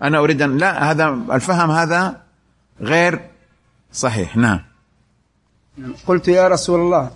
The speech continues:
Speaker 2: ما آنية الحوض؟" قال: "والذي نفس محمد بيده لآنيته أكثر من عدد نجوم السماء وكواكبها. ألا، ال-،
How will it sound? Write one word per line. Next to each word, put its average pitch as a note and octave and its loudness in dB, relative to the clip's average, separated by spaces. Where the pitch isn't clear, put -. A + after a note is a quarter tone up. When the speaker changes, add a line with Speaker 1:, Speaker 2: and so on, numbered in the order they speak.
Speaker 2:
ما F3 4
آنية F#3 2
الحوض؟" D#3+ 2
قال: F3 4
"والذي F#3 4
نفس F3+ 2
محمد F3 2
بيده F3 2
لآنيته F3 2
أكثر F3+ 0
من F3+ 4
عدد F3+ 2
نجوم F3 4
السماء F3 0
وكواكبها. E3+ 2
ألا، E3+ 2
ال-، F#3 -2